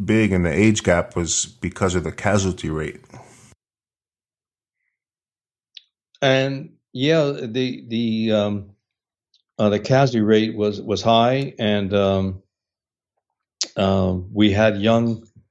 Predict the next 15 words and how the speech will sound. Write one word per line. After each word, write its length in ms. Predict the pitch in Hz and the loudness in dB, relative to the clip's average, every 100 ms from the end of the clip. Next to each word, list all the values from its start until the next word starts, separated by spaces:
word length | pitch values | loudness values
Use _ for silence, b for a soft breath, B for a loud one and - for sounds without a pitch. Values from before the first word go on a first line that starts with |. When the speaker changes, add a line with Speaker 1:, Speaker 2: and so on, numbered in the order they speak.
| _ - | _ 0
Speaker 2:
we 100 | 110 | 4
had 120 | 107 | 4
that 200 | 107 107 | 4 4
baby 340 | 113 113 110 | 2 2 0
S 200 | 110 104 | 0 2
F 200 | 127 131 | 0 0
program 380 | 110 98 95 95 | -2 -2 -2 -4
at 100 | 92 | -4
the 80 | - | -6
time. 400 | 110 120 104 80 - | -4 -2 -4 -8 -4
Speaker 1:
Right. 220 | 90 78 - - - - | -2 -2 -6 -20 -20 -8
Speaker 2:
And, 300 | 101 95 92 92 | -6 -4 0 2
uh, 260 | 90 90 | 4 2
that's 380 | 95 104 107 - | 0 2 2 2
why 340 | 113 107 107 | 2 4 2